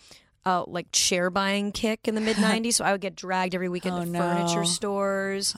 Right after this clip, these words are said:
Speaker 2: Oh, no.
Speaker 1: But
Speaker 2: Ethan
Speaker 1: then,
Speaker 2: Allen.
Speaker 1: like, we're, 'cause my family is just, we're just generally weird people and kind of whimsical people, and I grew up with a year-long pass to Disneyland,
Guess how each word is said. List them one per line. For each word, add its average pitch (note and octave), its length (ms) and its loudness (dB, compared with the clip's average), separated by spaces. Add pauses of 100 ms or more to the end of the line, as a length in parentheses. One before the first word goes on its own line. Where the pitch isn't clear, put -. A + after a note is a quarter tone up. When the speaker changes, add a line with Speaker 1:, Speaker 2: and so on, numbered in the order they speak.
Speaker 2:
Oh, E3+ 60 -8
no. E3+ 420 -8
Speaker 1:
But F4 260 6
Speaker 2:
Ethan F#3+ 200 2
Speaker 1:
then, D4 140 6
Speaker 2:
Allen. D#4+ 560 6
Speaker 1:
like, G#3 160 -8
we're, A#3+ 180 2
'cause B3 160 -4
my D4 140 0
family A#3+ 260 0
is G3 80 -2
just, - 260 -2
we're G3 80 -4
just F3 220 -4
generally E3+ 400 -4
weird E3+ 260 -4
people F3+ 440 -4 (720)
and G3 100 -2
kind G3+ 140 0
of F#3 80 2
whimsical F#3 340 -2
people, G3+ 400 -2
and F3 320 -4
I F#3 140 2
grew F#3 120 -2
up F#3+ 100 -4
with F3+ 100 -6
a - 20 -8
year-long F3+ 260 -4
pass F#3 220 -4
to - 80 -8
Disneyland, A3 360 -4